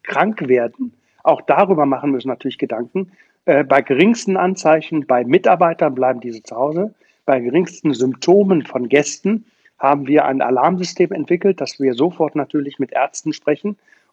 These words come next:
und bieten sogar darüber hinaus dann an, wenn jemand krank wird, kann er gerne die, äh, d-, also positiv getestet wird, krank natürlich nicht, dann muss er ins Krankenhaus. Aber sollte jemand positiv, äh, getestet werden,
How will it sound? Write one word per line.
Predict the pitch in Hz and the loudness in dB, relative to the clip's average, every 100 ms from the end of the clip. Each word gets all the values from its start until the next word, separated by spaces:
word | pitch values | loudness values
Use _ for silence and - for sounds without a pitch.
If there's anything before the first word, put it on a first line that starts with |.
| - | 2
und | 151 - | 2 2
bieten | - 185 196 196 | -2 -2 0 -2
sogar | 143 139 143 139 | 2 2 4 2
darüber | 135 123 123 | 2 0 -2
hinaus | 120 113 147 180 | -2 0 0 0
dann | 143 131 | -4 -4
an, | 120 160 214 - _ | -2 -4 -4 -12 _
wenn | - 135 185 | -2 0 2
jemand | 165 165 165 139 | 0 -2 0 -4
krank | - - 131 - | -4 -6 -6 -4
wird, | 175 202 _ _ _ | -6 -6 _ _ _
kann | - 143 | -2 0
er | 160 | 0
gerne | 139 143 156 160 | 0 0 0 -2
die, | 143 - - - | -6 -8 -12 -6
äh, | 135 | -6
d-, | - 139 - | -4 -6 -6
also | 123 123 | -8 -8
positiv | - 196 202 165 135 | 0 2 4 2 0
getestet | - - 131 - 120 | -4 -4 -4 -4 -2
wird, | 156 175 | -2 -2
krank | - 156 156 | -2 -2 -2
natürlich | 143 127 127 - | -2 -2 -4 0
nicht, | 185 180 | -2 0
dann | 127 | -2
muss | 123 - | -2 -6
er | |
ins | 117 | -8
Krankenhaus. | - 151 - 160 170 _ _ - _ | -6 -8 0 0 -2 _ _ -20 _
Aber | 156 131 | -2 2
sollte | 147 175 | 2 4
jemand | 165 160 139 - | 2 2 -2 -8
positiv, | - 165 180 160 170 156 | -2 -2 -2 -4 -4 -2
äh, | 160 147 | -2 0
getestet | 131 151 151 160 156 | 0 -2 -2 -2 0
werden, | 151 156 | 0 0